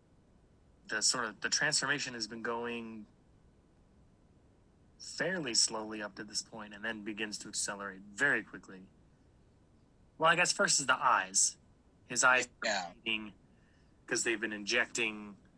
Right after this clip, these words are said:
Speaker 1: lizard enzymes or something into his eyes so that he, he can, he'll be able to see in low light and stuff. So he's walking around the house with bandages on his eyes. And at this point, it's down to,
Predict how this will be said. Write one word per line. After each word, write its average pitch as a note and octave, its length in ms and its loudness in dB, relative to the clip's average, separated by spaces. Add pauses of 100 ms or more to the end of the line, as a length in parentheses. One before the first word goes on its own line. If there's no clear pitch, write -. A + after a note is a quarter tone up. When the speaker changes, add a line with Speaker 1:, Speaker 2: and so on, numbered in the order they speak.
(1200)
Speaker 1:
lizard A2 480 0 (140)
enzymes A2+ 500 2
or G#2+ 40 0
something A2+ 400 2
into G#2+ 140 -4
his G#2 120 -4
eyes A2 360 4
so A2 120 4
that G#2 120 -10
he, G2+ 140 -14 (200)
he B2 180 -10
can, G#2 380 -8
he'll A#2 120 -8
be A2 140 0
able G#2 160 0
to G2+ 80 -4
see G#2+ 540 4
in G2 100 -8
low G#2 180 -6
light G2 380 -6 (840)
and G#2 140 -6
stuff. G#2+ 380 -2
So - 140 -6
he's G#2 160 -14
walking G#2 300 0
around G#2+ 120 2
the G#2 80 0
house G#2+ 300 -2
with - 160 -18
bandages G#2+ 540 -6
on F#2+ 140 -10
his F#2+ 280 -8 (1080)
eyes. D#3 760 4 (1300)
And A#2+ 100 -4
at A#2 80 -2
this E3+ 140 4
point, F3 220 2
it's A#2 140 2
down B2+ 260 4
to, A#2 60 -10